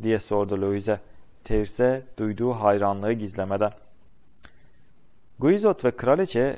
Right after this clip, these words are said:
kralı ikna ettiler. Böylece o da Paris'e dışarıdan saldırmayı reddetti. Bu çok kötü," diye cevap verdi Thiers karamsar bir ses tonuyla. "Yoksa siz de Pilate gibi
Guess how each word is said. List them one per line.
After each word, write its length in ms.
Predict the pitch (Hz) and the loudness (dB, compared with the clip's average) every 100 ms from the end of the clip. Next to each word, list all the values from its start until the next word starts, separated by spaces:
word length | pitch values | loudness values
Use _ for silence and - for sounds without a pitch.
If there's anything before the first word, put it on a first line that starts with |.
| - | -8
kralı 300 | - 127 156 | 2 4 4
ikna 300 | 139 120 107 | 0 2 2
ettiler. 420 | 98 - 110 - - - - - | 0 -2 -2 4 4 4 -10 0
Böylece 640 | 135 123 98 - 120 135 - - - | 4 4 2 2 0 0 -4 -8 2
o 120 | 151 | 4
da 80 | 127 | 4
Paris'e 520 | - 143 123 117 117 | 6 6 6 2 -6
dışarıdan 460 | - 117 117 139 | 0 0 2 0
saldırmayı 600 | 139 120 113 110 113 113 | 0 2 2 2 0 2
reddetti. 520 | 107 101 95 - 113 - - - - - | 2 0 -2 -4 -4 -4 -14 -20 -12 -8
Bu 80 | |
çok 280 | 127 127 - | 2 2 2
kötü," 320 | 107 98 104 - - - - - | -4 -4 -4 -6 -18 -20 -18 -4
diye 200 | 113 104 | -2 0
cevap 400 | 110 123 131 - | 2 2 2 2
verdi 260 | 101 90 90 | 2 2 -8
Thiers 380 | - 120 131 - - - | -4 -2 -2 -8 -18 -14
karamsar 640 | - 110 107 101 131 117 | 0 2 2 2 4 4
bir 140 | 104 120 | 2 -6
ses 380 | - 110 98 - | -4 -2 -2 -6
tonuyla. 420 | 95 98 104 104 - - - - - - - - - - - - - | -6 0 2 0 -6 -20 -20 -20 -20 -20 -20 -20 -20 -20 -20 -20 -8
"Yoksa 340 | 131 143 - 147 | 2 2 2 -2
siz 220 | - 170 | -2 -2
de 80 | 175 | -2
Pilate 420 | - 151 175 156 | 0 0 0 0
gibi 400 | 113 113 156 170 | -2 -2 -2 -4